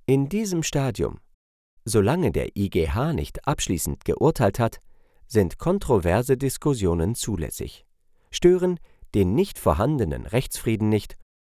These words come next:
und unterfallen deshalb schon tatbestandlich nicht Paragraph einhundertvierzig Nummer zwei S T G B.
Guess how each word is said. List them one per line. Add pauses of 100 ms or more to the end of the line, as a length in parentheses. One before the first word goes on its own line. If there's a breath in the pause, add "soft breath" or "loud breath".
(100)
und
unterfallen
deshalb
schon
tatbestandlich
nicht
Paragraph
einhundertvierzig
Nummer
zwei (400)
S
T
G
B.